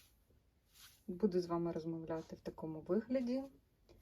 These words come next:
На жаль, з'їздила на село та почистила горіхи в рукавичках, але не допомогло.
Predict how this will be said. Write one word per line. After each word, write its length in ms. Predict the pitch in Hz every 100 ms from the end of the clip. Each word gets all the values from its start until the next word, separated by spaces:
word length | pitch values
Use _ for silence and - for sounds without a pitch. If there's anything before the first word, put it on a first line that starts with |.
| _ _ _ - - -
На 120 | 180 185
жаль, 260 | 185 190
з'їздила 600 | 165 175 180 170 180 165
на 140 | 165 165
село 420 | - 175 170 254 320 - _ _ _ _ - - - _ _ _ -
та 280 | 196 220 233 - _ - - 208 _ - - - - - - _ _ - _ _ - _ _ _ _ _
почистила 560 | - 175 214 208 190 170
горіхи 420 | 170 170 180 -
в 240 | 175 170 165
рукавичках, 800 | - 175 156 151 - - - -
але 140 | 165
не 140 | 196 196
допомогло. 640 | 180 - 170 170 160 -